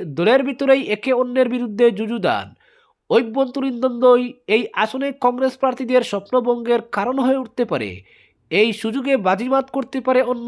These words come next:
কেউ। এই আসনে উনিশশো বাহাত্তর সালে জননেতা মইনুল হক চৌধুরীর জীবদ্দশা থেকেই বারবার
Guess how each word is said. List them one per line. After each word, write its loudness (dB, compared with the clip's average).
কেউ। -6
এই 2
আসনে -2
উনিশশো 0
বাহাত্তর 0
সালে 4
জননেতা 2
মইনুল 0
হক -2
চৌধুরীর -4
জীবদ্দশা -2
থেকেই -4
বারবার 2